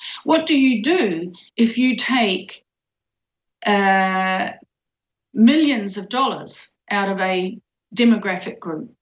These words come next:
say young Māori women who are mothers, happen to be mothers, and you're taking thirty-five million a year from them? Well, you're keeping them, you're keeping them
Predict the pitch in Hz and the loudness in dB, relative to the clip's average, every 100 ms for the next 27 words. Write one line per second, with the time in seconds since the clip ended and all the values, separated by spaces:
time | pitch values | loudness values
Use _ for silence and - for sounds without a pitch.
0 | - - 202 185 180 185 208 202 208 202 | -6 -2 0 0 -2 -2 0 0 -2 -4
1 | 196 - 202 190 185 180 180 240 196 - | -8 -8 0 2 2 0 -2 0 0 -4
2 | - _ _ _ _ 214 214 254 339 - | -14 _ _ _ _ 0 2 2 0 -2
3 | 202 - - - 254 233 233 233 302 - | -4 -6 -10 -12 -6 -2 0 0 0 -6
4 | - - _ - - - - 220 220 220 | -8 -12 _ -20 -20 -12 0 4 4 2
5 | 220 214 226 196 214 233 247 226 226 240 | -2 0 -2 0 2 2 0 0 0 0
6 | 240 240 233 285 349 320 226 190 165 147 | 0 0 0 0 -2 -2 -4 -4 -6 -8
7 | 156 - _ _ _ _ - _ 240 247 | -12 -20 _ _ _ _ -20 _ 2 2
8 | 247 247 262 _ _ _ _ _ _ - | 2 -2 -12 _ _ _ _ _ _ -18
9 | - 262 269 - 320 - 339 254 220 180 | 0 2 2 2 0 0 0 0 0 -2
10 | 151 143 165 - _ _ - 214 208 - | -4 -8 -12 -18 _ _ -4 0 0 -2
11 | 254 240 262 214 208 196 185 180 170 175 | -2 -2 0 0 -2 -2 -2 -4 -6 -8
12 | 170 | -10